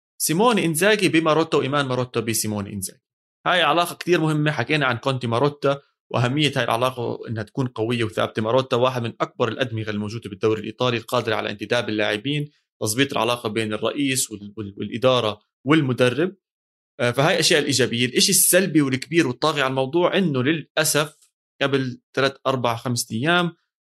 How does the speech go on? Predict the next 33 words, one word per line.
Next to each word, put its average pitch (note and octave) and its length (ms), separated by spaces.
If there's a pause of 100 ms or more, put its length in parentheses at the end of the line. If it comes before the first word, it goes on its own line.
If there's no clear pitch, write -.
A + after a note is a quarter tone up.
(120)
كان D3+ 160
في C#3 160
مواجهة B2+ 840 (300)
ما A#2 160
بين B2+ 560 (260)
سونين D#3+ 520
جروب D3+ 360 (200)
المالكي B2 480
لإنتر A#2 380
ميلان A#2 520 (120)
وماروتا B2 840
وسيمون A2+ 560
إنزاغي. A2 600 (320)
سيمون C#3 300
إنزاغي B2+ 400
قال B2+ 140
لهم: A#2+ 160
"يا A2+ 60
جماعة، B2+ 360
لوكاكو C3 440
ما B2+ 140
بنباع." A#2 600
قالوا B2 180
له: B2+ 80
"لا، C#3 200
ما A#2+ 160
راح A#2+ 140
نبيعه." A2 600
حكوا C3 280
له: B2 80
"راح A#2 160
ينباع A2 420
هلا." G#2+ 340